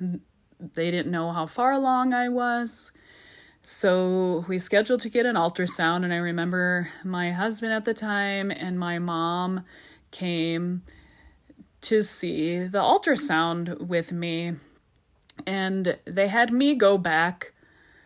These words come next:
by myself, and my husband and my mom stayed in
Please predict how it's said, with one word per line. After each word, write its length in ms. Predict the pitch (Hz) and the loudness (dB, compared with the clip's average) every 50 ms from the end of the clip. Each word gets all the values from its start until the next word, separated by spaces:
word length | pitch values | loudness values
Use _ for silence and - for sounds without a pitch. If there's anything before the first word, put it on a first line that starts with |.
| _ _ - | _ _ -2
by 140 | - 185 185 | 0 2 2
myself, 960 | 190 190 208 202 - - - 220 185 165 151 165 190 208 - - - - - _ _ _ _ _ _ _ _ - | 2 2 0 -2 -2 0 2 4 4 6 4 4 2 0 -2 -8 -14 -16 -18 _ _ _ _ _ _ _ _ -8
and 720 | 190 185 180 180 180 175 170 165 160 165 165 165 - - - _ _ _ _ - - - _ _ _ _ _ _ _ _ - - _ _ - | -6 -4 -4 -2 -2 -2 -2 -2 -2 -4 -6 -6 -8 -12 -14 _ _ _ _ -20 -20 -20 _ _ _ _ _ _ _ _ -20 -20 _ _ -12
my 300 | - 180 214 208 202 202 | -6 -2 0 2 2 2
husband 720 | 220 208 202 202 202 202 208 202 196 196 202 196 196 185 - - | 2 2 0 0 -2 -2 -2 0 0 0 -2 -2 -4 -4 -4 -4
and 720 | 180 180 175 175 170 165 165 170 165 165 175 - - - - - _ _ _ _ _ _ _ _ _ _ _ _ _ _ _ _ - - | -2 0 0 0 -2 -2 -2 -4 -4 -4 -6 -8 -10 -12 -14 -20 _ _ _ _ _ _ _ _ _ _ _ _ _ _ _ _ -12 -6
my 240 | 208 208 208 196 196 | -2 0 2 2 2
mom 480 | 196 190 180 180 180 185 185 190 190 180 | 2 2 2 2 2 2 2 0 -2 -2
stayed 640 | 180 - - - 170 165 165 170 170 175 170 - - | -2 -2 -2 -2 -2 -2 -2 -2 -2 -4 -6 -8 -8
in 480 | 180 175 170 170 170 175 175 180 175 | -6 -6 -6 -4 -4 -4 -6 -6 -8